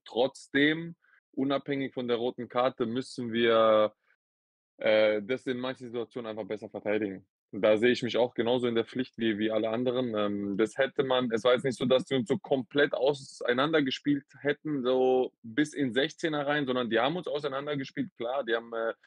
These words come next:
viel, viel Ballbesitz gehabt, aber wir haben's denen trotzdem in den entscheidenden Räumen dann auch ein bisschen zu leicht gemacht. Und, ähm, ja, da müssen wir, das müssen wir uns auf jeden Fall ankreiden lassen.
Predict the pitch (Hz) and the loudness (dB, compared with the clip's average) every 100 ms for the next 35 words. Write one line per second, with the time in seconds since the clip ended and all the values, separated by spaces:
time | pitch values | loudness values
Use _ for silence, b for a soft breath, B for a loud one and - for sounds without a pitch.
0 | _ _ _ _ - 139 135 120 143 120 | _ _ _ _ 2 6 6 4 2 4
1 | 123 139 139 135 - 135 131 113 113 120 | 2 2 -2 -6 -2 0 0 0 4 4
2 | 117 120 123 123 - 131 113 131 147 - | 4 2 -2 -4 -4 -4 -4 -2 -2 -4
3 | 131 131 123 123 127 - 131 151 143 135 | -4 -2 -2 -2 -6 -2 0 2 0 0
4 | 117 135 139 123 113 117 113 - 120 - | 0 0 0 -4 -4 -8 _ -20 -20 -10
5 | 104 107 - 104 98 92 _ _ _ - | -4 -4 -6 -14 -16 -18 _ _ _ -10
6 | 104 98 104 104 101 98 - _ _ 104 | -10 -8 -4 -4 -4 -6 -10 _ _ -2
7 | 104 104 104 107 110 110 101 110 - 104 | 0 2 0 0 -2 -4 -6 -6 -6 -2
8 | 113 107 104 104 113 104 107 104 113 107 | 0 2 2 0 0 0 0 -2 0 2
9 | 101 98 104 - | 2 0 -4 -8